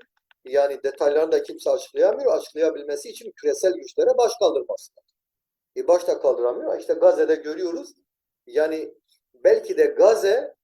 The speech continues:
bu küresel gücün kırılma noktası da olabilir yani. Kırılma noktası da olabilir. Üçüncü Dünya Savaşı'nın gündeme gelmesi söz konusu. Ben mesela bir iki gün önce paylaştım. Gürcistan'da, bak Gürcistan Hristiyan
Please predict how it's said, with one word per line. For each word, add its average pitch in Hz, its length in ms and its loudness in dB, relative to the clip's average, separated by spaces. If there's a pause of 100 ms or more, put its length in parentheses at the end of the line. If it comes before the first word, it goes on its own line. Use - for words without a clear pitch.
(240)
bu 180 160 -10
küresel 175 540 -4
gücün 214 600 -10
kırılma 185 420 0
noktası 165 460 -2
da 220 80 4
olabilir 160 500 0
yani. 107 140 -14 (420)
Kırılma 147 300 -6
noktası 139 340 -6
da 170 40 2
olabilir. 135 380 2
Üçüncü 160 400 -16
Dünya 156 200 -6
Savaşı'nın 147 420 -6
gündeme 143 300 -8
gelmesi 143 580 -4 (360)
söz 139 240 -8
konusu. 135 320 -14
Ben 170 180 0
mesela 156 540 -4 (240)
bir 160 60 -14
iki 156 140 -14
gün 170 160 -10
önce 160 280 -2
paylaştım. 143 600 -2 (440)
Gürcistan'da, 160 800 -4
bak 208 200 -6
Gürcistan 156 500 -8
Hristiyan 208 460 -2